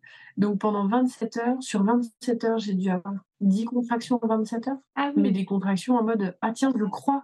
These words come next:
Speaker 1: je crois que j'ai une contraction.
Speaker 2: Ah.
Speaker 1: Et effectivement, mon ventre est dur. Euh, rien, quoi. Donc elle me dit, elle me fait, bah votre fille, elle est pas bien placée. Votre col, en fait, mon col était, euh, complètement basculé vers l'arrière.
Speaker 2: Ouais.
Speaker 1: Donc je perdais du liquide, mais en fait, il se passait rien. C'est-à-dire que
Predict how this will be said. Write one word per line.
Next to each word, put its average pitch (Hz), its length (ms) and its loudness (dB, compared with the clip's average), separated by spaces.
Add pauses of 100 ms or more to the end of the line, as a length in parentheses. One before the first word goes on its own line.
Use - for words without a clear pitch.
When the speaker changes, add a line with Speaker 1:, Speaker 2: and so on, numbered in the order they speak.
Speaker 1:
je 196 140 -4
crois 254 260 -2
que 220 140 -2
j'ai 202 80 -2
une 202 140 -2
contraction. 202 520 -8
Speaker 2:
Ah. 233 140 -6
Speaker 1:
Et 202 60 2
effectivement, 214 520 0
mon 226 160 0
ventre 240 260 0
est 240 60 4
dur. 190 260 -2 (300)
Euh, 196 100 2 (120)
rien, 190 440 -2
quoi. - 160 -8 (160)
Donc 190 220 2
elle 185 100 2
me 180 80 4
dit, 202 160 0
elle 233 100 2
me 185 40 -2
fait, 180 100 -6
bah 170 140 2
votre 175 160 -2
fille, 240 140 -2
elle 202 100 0
est 156 60 -4
pas 190 100 -2
bien 196 140 2
placée. 185 380 -2
Votre 196 220 0
col, 233 160 0
en 185 100 0
fait, 220 120 -4
mon 196 160 2
col 233 200 0
était, 202 280 -8
euh, 185 80 -10 (320)
complètement 247 380 0
basculé 208 420 -4
vers 190 160 2
l'arrière. 170 380 0 (680)
Speaker 2:
Ouais. 226 320 2
Speaker 1:
Donc 196 240 2 (160)
je - 140 -12
perdais 214 280 0
du 190 140 2
liquide, 196 300 2
mais 190 80 0
en 170 60 -2
fait, 254 200 -2
il 196 100 -2
se - 60 -6
passait 214 260 -2
rien. 214 260 0
C'est-à-dire - 380 -6
que 175 460 0